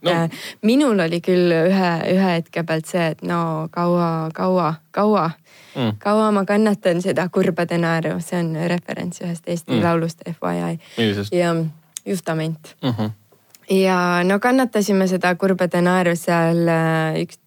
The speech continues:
Speaker 2: kaks tundi ja nelikümmend viis minutit. Et, äh, jaa, loomulikult see on, äh, väga hästi tehtud ja kuna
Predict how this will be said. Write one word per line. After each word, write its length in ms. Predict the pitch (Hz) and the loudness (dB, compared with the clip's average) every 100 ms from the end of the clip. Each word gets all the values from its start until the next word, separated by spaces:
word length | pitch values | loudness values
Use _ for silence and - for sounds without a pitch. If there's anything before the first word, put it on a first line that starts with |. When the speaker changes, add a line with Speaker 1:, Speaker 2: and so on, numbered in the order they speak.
| _ | _
Speaker 2:
kaks 220 | 196 - | -6 -4
tundi 280 | - 175 170 | -4 -2 0
ja 80 | 170 | 0
nelikümmend 460 | 170 165 165 165 175 | 0 0 -2 -4 -4
viis 220 | 170 170 | -4 -2
minutit. 500 | 170 165 165 - 165 - - - - - _ | -2 -4 -4 -8 -8 -14 -20 -20 -20 -20 _
Et, 300 | - 185 175 - _ 190 | 0 2 2 -2 _ 0
äh, 520 | 180 175 175 170 - - - - - | 2 2 0 -2 -8 -16 -20 -20 -4
jaa, 360 | 190 226 247 175 | 0 2 2 2
loomulikult 600 | 185 208 196 202 180 165 | 2 4 4 2 -2 -4
see 140 | - | -2
on, 280 | 175 170 170 | 0 2 2
äh, 300 | 165 165 165 | 0 0 0
väga 280 | 160 185 180 | 0 0 -2
hästi 540 | 175 185 190 - - 165 | -4 -2 -4 -4 -4 -2
tehtud 520 | 160 - - 165 160 - - - _ | 0 -4 -6 -4 -4 -6 -20 -20 _
ja 360 | 175 175 170 170 | 2 2 4 0
kuna 600 | 160 180 175 170 165 165 | 2 2 4 4 2 2